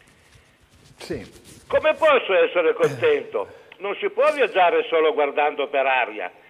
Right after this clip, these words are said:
Speaker 2: A me hanno insegnato che prima si guarda bene dove si mette i piedi e poi si gode il resto.
Speaker 1: Certo.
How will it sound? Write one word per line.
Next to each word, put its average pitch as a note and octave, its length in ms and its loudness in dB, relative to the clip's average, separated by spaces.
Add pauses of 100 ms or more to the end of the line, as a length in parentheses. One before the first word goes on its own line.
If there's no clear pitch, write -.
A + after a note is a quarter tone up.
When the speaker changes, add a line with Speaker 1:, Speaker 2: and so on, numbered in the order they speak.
(100)
Speaker 2:
A F3 120 -2
me A#3+ 120 -2
hanno D4 160 0
insegnato E3+ 540 -2
che - 140 -4
prima B3+ 340 0
si D#3 120 -4
guarda C#3+ 320 0
bene A#3+ 280 0
dove F3+ 240 0
si D#3+ 80 -4
mette D3 320 -2
i C3+ 60 -6
piedi B2 540 -4 (1200)
e F3+ 140 2
poi A#3+ 280 2
si F#3+ 120 -2
gode D#3 260 2
il D3 80 2
resto. D3 600 0 (460)
Speaker 1:
Certo. A#2+ 720 -10